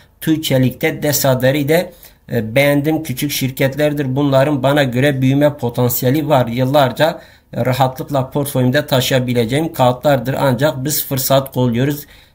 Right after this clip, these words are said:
E, bazen sektöre göre, bazen konjektüre göre, bazen de şirketin verdiği fırsatlara göre tabii ki portföylerimizi güncelliyoruz. Ancak dediğim gibi teknik anlamda özellikle alım yerlerine yaklaştığını ben düşünüyorum. Bir sonraki kağıdımız ise arkadaşlar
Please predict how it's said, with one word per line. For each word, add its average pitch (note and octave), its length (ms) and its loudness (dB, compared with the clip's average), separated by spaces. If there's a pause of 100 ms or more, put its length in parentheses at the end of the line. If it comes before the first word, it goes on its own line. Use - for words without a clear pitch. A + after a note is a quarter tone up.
(120)
E, A2 240 -4
bazen C#3 360 2
sektöre C3+ 540 0
göre, B2 420 0
bazen C3+ 380 0
konjektüre B2+ 600 0
göre, B2+ 400 2
bazen B2 340 2
de C#3+ 100 -4
şirketin B2+ 640 -4
verdiği B2+ 320 0
fırsatlara C3+ 640 -2
göre B2 340 -4
tabii A#2 300 0
ki C#3+ 180 -6
portföylerimizi A#2 1000 -2 (380)
güncelliyoruz. C#3 720 0
Ancak C3 460 -2
dediğim C3 280 2
gibi C3 200 -2
teknik C3+ 380 -2
anlamda B2 340 0
özellikle C3+ 720 0 (400)
alım D3 300 2
yerlerine B2 440 2
yaklaştığını C#3 760 0
ben C#3+ 220 0
düşünüyorum. B2+ 600 0
Bir F3+ 60 -4
sonraki F3 520 -2
kağıdımız D3+ 480 2
ise C3+ 180 -2
arkadaşlar C3+ 640 0